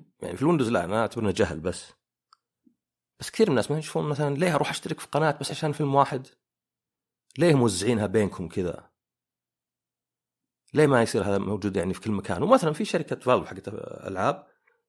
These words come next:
جربت في روسيا، كانت روسيا طبعًا واحدة قبل أحداث، يعني، كانت روسيا مليانة قرصنة. ولو أن أمريكا هي الدولة رقم واحد، يعني، بس يمكن لأنها بعد، آه، استهلاك واجد عندها.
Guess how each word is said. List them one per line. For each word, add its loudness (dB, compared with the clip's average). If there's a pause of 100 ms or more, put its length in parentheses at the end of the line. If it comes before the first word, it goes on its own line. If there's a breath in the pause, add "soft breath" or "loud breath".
(140)
جربت 4
في -10
روسيا، -2
كانت -8
روسيا 0
طبعًا -4
واحدة -8
قبل -2
أحداث، -6
يعني، -10
كانت -4
روسيا -4
مليانة -2
قرصنة. -8 (1200)
ولو 8
أن 6
أمريكا 0
هي 0
الدولة 2
رقم -4
واحد، -2
يعني، -16 (200)
بس -14
يمكن -6
لأنها -4
بعد، -8
آه، -12
استهلاك -4
واجد -2
عندها. -10